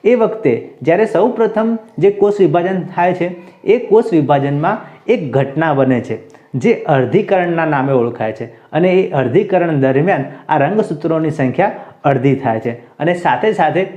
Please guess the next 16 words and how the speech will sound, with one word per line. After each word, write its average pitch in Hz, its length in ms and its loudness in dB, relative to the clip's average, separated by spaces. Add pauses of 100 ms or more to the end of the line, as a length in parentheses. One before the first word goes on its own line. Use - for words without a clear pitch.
(140)
ડી 135 120 2
એન 135 160 2
એ 123 160 0
પણ 220 240 -4 (240)
અડધા 117 320 0
થાય 107 240 -10
છે. - 100 -16 (1500)
તો 185 100 2
મિત્રો, 214 280 2
આમ 175 480 0 (380)
લિંગી 156 480 2
પ્રજનનની 190 600 2
મુખ્ય 175 440 0
જરૂરિયાત 143 560 2
છે 202 140 2
ભિન્નતા. 113 640 -2